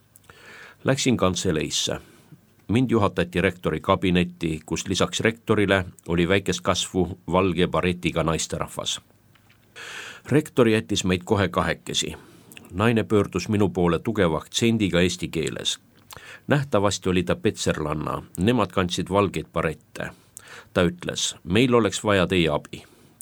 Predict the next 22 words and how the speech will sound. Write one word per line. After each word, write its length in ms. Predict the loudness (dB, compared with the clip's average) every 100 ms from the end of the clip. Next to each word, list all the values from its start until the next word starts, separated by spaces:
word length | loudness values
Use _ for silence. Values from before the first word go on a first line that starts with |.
| -2
Tulge 320 | 2 2 2
haridusministeeriumisse.“ 1300 | 2 2 2 -2 -2 -2 -2 -2 -2 -2 -4 -4 -4 -6 -12 _ _ _ _ _ -20 -20 -20 -20 -4
Paistis, 480 | 2 2 2 -2 -2
et 140 | 0 0
naisel 280 | 2 0
polnud 300 | 0 2 2 0
päris 260 | 0 2
õiget 320 | 2 0 0 -2
ettekujutust, 840 | -2 -2 2 2 2 0 -4 -4 -4
kuhu 220 | -2 0
ta 120 | 0
oli 140 | 0 0
tulnud. 460 | -2 -2 -8 -12 -20 _ _ 2
Ta 140 | 4
arvas, 300 | 4 0 -2
et 100 | -2
meil 200 | 0 2
on 100 | 2
kõik 180 | 0 0
suured 320 | 0 2 2
teaduse 440 | 2 2 0 -2 0
inimesed. 500 | 0 -4 -6 -8